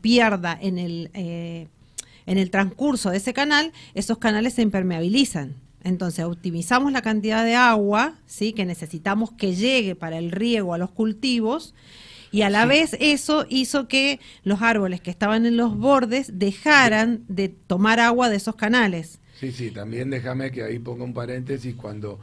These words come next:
Speaker 2: un, un río se canaliza, eh, la flora, la fauna que tiene el río, eh, pasa, pasa a ser un,
Speaker 1: Distinta.
Speaker 2: un, un desierto,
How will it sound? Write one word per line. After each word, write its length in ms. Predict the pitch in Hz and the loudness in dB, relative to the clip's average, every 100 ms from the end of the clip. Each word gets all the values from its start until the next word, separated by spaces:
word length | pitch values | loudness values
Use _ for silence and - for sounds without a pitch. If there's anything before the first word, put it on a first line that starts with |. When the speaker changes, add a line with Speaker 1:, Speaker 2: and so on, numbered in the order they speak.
| - - _ | -20 -20 _
Speaker 2:
un, 240 | 120 127 127 | -8 -8 -8
un 260 | - 131 131 | -6 -4 -4
río 520 | 127 143 131 113 101 | -4 -2 -2 -4 -8
se 240 | - 107 101 | -12 -14 -14
canaliza, 1120 | - 143 147 147 151 151 147 - 139 151 - - - - - _ | -8 -6 -4 -2 -2 -4 -6 -6 -6 -6 -10 -20 -20 -20 -20 _
eh, 300 | 104 107 107 - - | -10 -8 -8 -12 -12
la 200 | 104 101 | -10 -8
flora, 600 | - 127 139 135 123 110 | -6 -2 0 -2 -4 -6
la 160 | 101 | -10
fauna 760 | 95 - 131 131 127 117 101 98 | -12 -10 -6 -4 -4 -4 -8 -10
que 160 | 101 | -12
tiene 360 | 101 117 117 120 | -12 -10 -10 -8
el 140 | 117 | -10
río, 580 | 117 120 127 135 151 151 - | -8 -6 -2 0 0 -2 -6
eh, 200 | 107 101 | -10 -8
pasa, 500 | 113 113 113 117 107 | -8 -8 -8 -12 -12
pasa 260 | 98 117 123 | -10 -8 -6
a 60 | 120 | -8
ser 280 | 123 123 | -8 -8
un, 800 | 127 113 113 110 104 98 92 90 175 | -10 -10 -10 -10 -10 -12 -14 -8 -2
Speaker 1:
Distinta. 440 | 214 175 147 - | -2 -2 -4 -6
Speaker 2:
un, 160 | 110 - | -12 -10
un 200 | 113 113 | -8 -8
desierto, 800 | 107 107 226 147 101 - 82 | -8 -8 -4 -4 -6 -16 -18